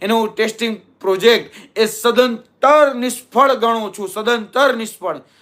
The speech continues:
હસમુખ પટેલ સાહેબ રહ્યા, આઈ પી એસ હસમુખ પટેલ સાહેબની વાત કરું છું, એને મજબૂતાઈથી કહી તો દીધું કે ભાઈ અમે આ સી બી આર ટી એટલે કે ઓનલાઈન પરીક્ષાથી પદ્ધતિ નહીં લઈએ,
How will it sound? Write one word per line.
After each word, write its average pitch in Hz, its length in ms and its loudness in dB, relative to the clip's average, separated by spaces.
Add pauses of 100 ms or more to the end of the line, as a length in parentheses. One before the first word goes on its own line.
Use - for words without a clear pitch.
(520)
હસમુખ 214 380 -10
પટેલ 226 280 -2
સાહેબ 233 260 -6
રહ્યા, 220 460 0
આઈ 220 120 -2
પી 247 200 -6
એસ 220 120 0
હસમુખ 208 300 -12
પટેલ 202 160 -8
સાહેબની 196 260 -10
વાત 180 240 -4
કરું 170 200 -10
છું, 226 220 -10 (200)
એને 214 240 -2 (560)
મજબૂતાઈથી 226 580 0
કહી 208 220 0
તો 240 160 0
દીધું 226 480 -6
કે 220 100 -2
ભાઈ 220 200 0
અમે 202 520 -2 (300)
આ 208 140 2
સી 208 160 -8
બી 226 180 0
આર 233 60 2
ટી 226 100 -10
એટલે 220 120 -6
કે 214 80 -8
ઓનલાઈન 226 320 -2
પરીક્ષાથી 226 420 -6
પદ્ધતિ 220 380 -8
નહીં 214 200 -4
લઈએ, 226 460 -4